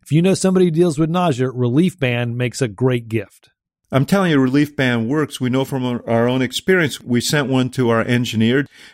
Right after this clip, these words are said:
Speaker 2: who often gets nauseous during our shows, and he reports a hundred percent cure.
Speaker 1: Don't fall for those cheap bands you see in drugstores or on your Instagram feed.
Speaker 2: All right.
Speaker 1: Right now, Relief Band has an exclusive offer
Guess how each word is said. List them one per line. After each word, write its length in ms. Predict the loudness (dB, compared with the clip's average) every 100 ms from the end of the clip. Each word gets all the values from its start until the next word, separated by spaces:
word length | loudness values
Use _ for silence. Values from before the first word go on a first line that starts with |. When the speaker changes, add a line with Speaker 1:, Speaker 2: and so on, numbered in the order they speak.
| _
Speaker 2:
who 200 | -2 0
often 320 | 0 0 0
gets 240 | 0 -2 0
nauseous 540 | 2 0 0 -4 -2
during 320 | 0 0 0
our 120 | -2
shows, 480 | -4 -2 -2 -2 -4
and 220 | -2 -2
he 160 | 0 2
reports 600 | 2 0 0 0 2 -2 -4
a 100 | -2
hundred 440 | 0 0 2 0 0
percent 480 | -2 0 -2 -4 0
cure. 400 | 2 2 0 -6 _ 0
Speaker 1:
Don't 240 | 2 2
fall 180 | 2 2
for 140 | 2
those 240 | 2 2 0
cheap 340 | -2 0 0
bands 400 | -2 -2 -4 -4
you 100 | -4
see 200 | -2 -2
in 100 | -4
drugstores 680 | -2 -2 -2 -4 -2 -2 -2
or 100 | -4
on 120 | -4
your 100 | -6
Instagram 680 | -4 -6 -6 -10 -10 -12 -16
feed. 220 | -16 -8
Speaker 2:
All 260 | -4 -2 -2
right. 240 | -2 2
Speaker 1:
Right 240 | 2 2 0
now, 360 | 0 0 -2
Relief 500 | -2 -2 0 0 0
Band 320 | -2 -2 -4
has 300 | -4 -4 -4
an 80 | -6
exclusive 840 | -8 -8 -8 0 2 2 0 -4
offer 560 | 0 -2 0 -2 -2